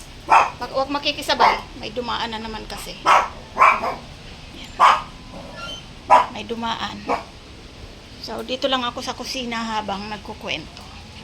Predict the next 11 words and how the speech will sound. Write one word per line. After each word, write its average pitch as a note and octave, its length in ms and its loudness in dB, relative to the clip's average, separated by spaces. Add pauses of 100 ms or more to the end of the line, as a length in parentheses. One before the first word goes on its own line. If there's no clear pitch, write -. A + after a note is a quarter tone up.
(1400)
Takot - 240 -2
sila D4 240 0
sa C#4+ 160 -2
kulog, A#3+ 320 0
guys. G3+ 480 -2
Takot A#3+ 320 -4
sa A#3 160 -6
kulog A3 320 -4
at - 160 -4
kidlat. F#3 320 -2 (720)
Ayan. - 160 -12